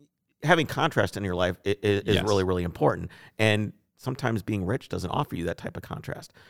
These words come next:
Speaker 1: Um, anyway, I just wanted to, to touch base on that and just to give everybody a reality check today when you go on social media and maybe you're feeling bad that someone else has this, that, or the other thing.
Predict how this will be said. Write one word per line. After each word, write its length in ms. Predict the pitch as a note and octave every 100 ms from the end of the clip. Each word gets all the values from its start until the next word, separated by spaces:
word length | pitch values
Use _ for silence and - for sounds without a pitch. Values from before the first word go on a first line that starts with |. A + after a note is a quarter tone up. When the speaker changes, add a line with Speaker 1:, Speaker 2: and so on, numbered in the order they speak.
| - _ -
Speaker 1:
Um, 220 | D#2+ E2 -
anyway, 300 | F#3 A#2 G2+
I 100 | A#2
just 140 | C3+
wanted 280 | E3+ D3+ B2+
to, 200 | C3 A2
to 180 | - -
touch 260 | - G#2+ -
base 180 | F2+ -
on 120 | F2+
that 160 | F2+
and 140 | G2+ F2+
just 180 | F#3+ F#3+
to 60 |
give 160 | E3+ D#3
everybody 360 | C#3 C3+ B2 B2
a 60 |
reality 540 | G2+ G2+ G2+ G2 F#2+ E2+
check 240 | - -
today 320 | E2+ D#2+ D2+ - - -
when 120 | - G2
you 60 |
go 140 | F#2 G2
on 120 | F#2+
social 340 | - G2 - G2
media 300 | F2+ F2 E2+
and 100 | F2
maybe 220 | F2 F#2
you're 80 | E2
feeling 340 | - F#2 F2
bad 300 | F2 E2+ F2
that 120 | F2
someone 240 | - F2+ E2+
else 200 | E2+ -
has 200 | F2 D#2
this, 200 | E2+ -
that, 180 | E2 E2+
or 80 |
the 120 | F2 E2+
other 120 | F2
thing. 160 | F2+